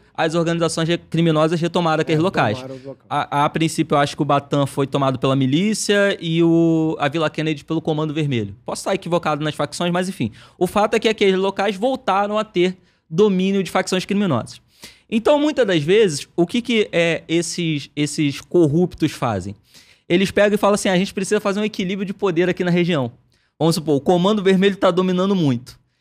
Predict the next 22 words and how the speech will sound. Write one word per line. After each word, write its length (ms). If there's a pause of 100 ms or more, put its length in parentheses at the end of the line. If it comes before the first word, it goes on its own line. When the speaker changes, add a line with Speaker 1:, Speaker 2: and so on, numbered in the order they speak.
(140)
Speaker 1:
Então 260
eles 120
vão 160
lá 200
e 40
fazem 520
uma 120
operação 720 (440)
pra 160
enfraquecer 580
o 40
Comando 360
Vermelho, 520
aí 100
o 40
Comando 300
Vermelho 300
dá 100
uma 120
recuada. 560 (440)
Quando, 300
aí 360